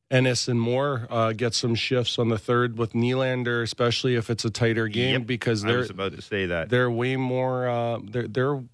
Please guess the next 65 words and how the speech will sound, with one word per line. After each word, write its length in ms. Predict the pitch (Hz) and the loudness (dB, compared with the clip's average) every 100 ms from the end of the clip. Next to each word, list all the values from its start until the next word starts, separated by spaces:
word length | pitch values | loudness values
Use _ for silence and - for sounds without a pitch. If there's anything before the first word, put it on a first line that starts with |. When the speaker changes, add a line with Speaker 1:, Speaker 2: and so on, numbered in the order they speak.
| _ 117 | _ 0
Speaker 1:
more 220 | 127 170 | 2 2
effective 500 | 160 196 - 156 107 | 0 -2 0 -2 0
Speaker 2:
Give 120 | 131 | 2
Speaker 1:
than 100 | 135 | 2
Speaker 2:
William, 180 | - - | 2 2
Speaker 1:
Brown. 320 | 143 156 151 | 2 0 -2
Yeah, 220 | 143 131 | -4 -4
Speaker 2:
give 160 | 123 110 | -6 -2
Speaker 1:
yeah. 160 | - | 0
Speaker 2:
Nylander 420 | 240 233 233 233 226 | 0 0 0 -2 -4
some 140 | 165 | -4
speed 480 | - - 151 233 - | -6 -2 0 0 -2
to 80 | 165 | 0
Speaker 1:
Ex-, 80 | |
Speaker 2:
play 160 | 143 101 | 2 2
Speaker 1:
yeah, 160 | 90 190 | 2 0
Speaker 2:
with. 140 | 139 | 0
Give 100 | 170 | 0
him 60 | 208 | 0
Speaker 1:
exactly. 180 | 240 | 0
Speaker 2:
some 80 | 127 | -2
speed. 540 | - - 139 226 107 - - | -2 -6 -4 -4 -6 -4 2
Speaker 1:
Well, 120 | 214 | 4
and 100 | 170 | 4
Ennis, 320 | 175 262 247 | 2 0 0
Speaker 2:
Especially 320 | 247 - 262 - | -2 -2 -4 2
early 400 | 156 165 156 120 | 2 4 2 0
in 80 | 95 | -2
the 80 | 82 | -6
game. 280 | 73 65 80 | -8 -4 0
I 80 | 175 | 0
would 140 | 247 | 0
do 140 | 226 | -2
it 80 | 190 | 0
early. 280 | 165 175 131 | 2 0 -2
Give 160 | 101 240 | -2 -4
him 80 | |
some 180 | 294 294 | -4 -4
speed 380 | - - 233 247 | -6 -4 -2 2
early 280 | 165 123 98 | 0 0 -2
in 80 | 82 | -4
the 80 | |
game. 220 | 80 67 - | -8 -12 -8
See 140 | - | -2
how 80 | 220 | 0
they 160 | 220 | 0
react. 360 | 226 220 302 - _ - | 0 -4 -6 -12 _ 0
Speaker 1:
Ennis 320 | 180 233 - | 2 2 -2
is 120 | 196 | -2
dangerous. 560 | 156 180 233 262 185 - | 0 0 0 -4 -4 -2
He, 160 | 147 | -2
he 100 | 143 | 0
doesn't 260 | 151 170 175 | 0 -2 -2
get 160 | 185 | -2
much 220 | 175 170 170 | -2 -2 0
ice, 300 | 180 214 - | 0 -2 -4
but 160 | 139 | -2
he 80 | 131 | 0
still, 340 | - - 147 | -2 0 0
he 140 | 160 139 | 2 -2
creates 680 | - 127 117 123 175 - 120 | -4 0 0 0 -2 -6 -2
and 120 | 113 | 0
he, 140 | 110 | 0
he's, 420 | 117 110 107 101 | -4 -4 -4 -4
uh, 260 | 107 101 | -2 -2